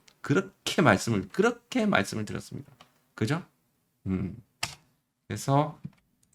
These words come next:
그리고 저는 이제 이 개월 전부터 해서 이게 오 년 만에 온 기회라고 이제 생각을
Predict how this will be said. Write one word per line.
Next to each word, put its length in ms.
그리고 160
저는 340
이제 120
이 240
개월 260
전부터 460
해서 340
이게 300
오 180
년 220
만에 340
온 260
기회라고 540
이제 140
생각을 880